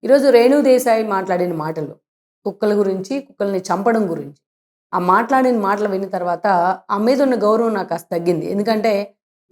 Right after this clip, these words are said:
గతంలో ఆవిడ అందరికీ కూడా పవన్ కళ్యాణ్ వైఫ్గానే పరిచయం. అయినా సరే వాళ్ళిద్దరు విభేదాలు వచ్చి విడిపోయిన తర్వాత ఒక సింగిల్ పేరెంట్గా నిలబడి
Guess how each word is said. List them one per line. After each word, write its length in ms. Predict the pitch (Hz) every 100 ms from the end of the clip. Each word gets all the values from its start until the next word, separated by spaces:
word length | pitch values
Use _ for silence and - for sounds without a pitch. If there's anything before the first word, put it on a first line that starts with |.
| 185
గతంలో 280 | 240 277
ఆవిడ 320 | 240 190 202 214
అందరికీ 560 | 190 180 185 226 226
కూడా 180 | 208 240
పవన్ 300 | 233 180 202
కళ్యాణ్ 440 | 220 208 202 202
వైఫ్గానే 480 | 170 180 190 196 185
పరిచయం. 380 | 180 143 - 127 _ _ _ _ -
అయినా 240 | 190 247 285
సరే 220 | 277 254
వాళ్ళిద్దరు 420 | 233 214 196 240
విభేదాలు 480 | 208 208 233 240 233
వచ్చి 160 | 233
విడిపోయిన 360 | 196 185 202 196
తర్వాత 340 | 185 156 -
ఒక 220 | 208 226 202
సింగిల్ 460 | 226 226 277 254
పేరెంట్గా 380 | 226 208 202 202
నిలబడి 600 | 180 175 180 208 185 180